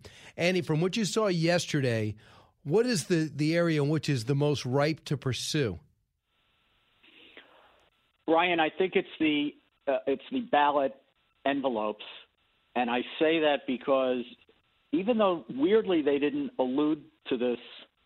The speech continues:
Speaker 2: uh, yesterday that I detected during the press conference, and even though the, um, the litigation in Pennsylvania has been kind of a hot mess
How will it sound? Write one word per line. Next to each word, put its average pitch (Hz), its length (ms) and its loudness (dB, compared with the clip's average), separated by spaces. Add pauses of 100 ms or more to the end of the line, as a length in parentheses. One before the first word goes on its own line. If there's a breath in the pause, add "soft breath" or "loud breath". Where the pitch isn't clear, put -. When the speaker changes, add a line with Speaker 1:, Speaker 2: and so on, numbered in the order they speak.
(140)
Speaker 2:
uh, 117 300 -2
yesterday 120 520 -2
that 110 140 -2
I 110 240 0 (220)
detected 117 580 -2
during 110 260 0
the 107 60 -2
press 143 320 0
conference, 104 440 -2 (760)
and 113 460 0 (260)
even 135 320 0
though 123 460 2 (120)
the, 113 360 0
um, 107 480 -2 (800)
the 110 80 2
litigation 127 600 2
in 113 80 0
Pennsylvania 117 680 0
has - 80 -10
been 104 180 -4
kind 110 200 0
of 98 80 -4
a 95 80 0
hot 110 320 2
mess 107 220 -2